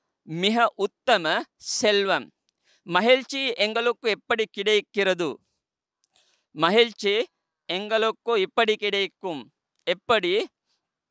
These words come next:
நாங்க, எங்களுக்கு ஒரு குழந்தை பிறக்கும் போது நாங்கள் மகிழ்கிறோம்.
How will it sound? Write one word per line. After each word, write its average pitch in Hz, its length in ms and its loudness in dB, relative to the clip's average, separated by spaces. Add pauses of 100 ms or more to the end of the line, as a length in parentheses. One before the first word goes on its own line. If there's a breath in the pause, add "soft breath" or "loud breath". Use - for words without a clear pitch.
(520)
நாங்க, 190 440 0
எங்களுக்கு 214 580 2
ஒரு 208 340 2
குழந்தை 214 520 0
பிறக்கும் 196 540 -4
போது 180 480 -4 (200)
நாங்கள் 185 540 -2
மகிழ்கிறோம். 180 840 -2